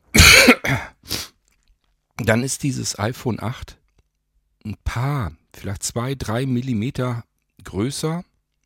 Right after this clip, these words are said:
als der Akku, der da drunter liegt jetzt. Aber ansonsten passt das exakt.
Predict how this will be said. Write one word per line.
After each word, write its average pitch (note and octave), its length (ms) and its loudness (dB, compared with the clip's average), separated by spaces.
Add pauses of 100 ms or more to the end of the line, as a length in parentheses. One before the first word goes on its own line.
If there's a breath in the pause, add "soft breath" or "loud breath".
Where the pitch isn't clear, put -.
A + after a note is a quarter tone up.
(600)
als A2 220 -6
der A#2+ 140 -6
Akku, A2 220 -6
der G2+ 120 -4
da G2+ 120 -4
drunter F#2+ 300 -6
liegt D2+ 300 -14
jetzt. - 340 -18 (340 loud breath)
Aber F#2+ 160 -6
ansonsten G2 460 -4
passt - 400 -8
das A2 200 -10
exakt. - 640 -8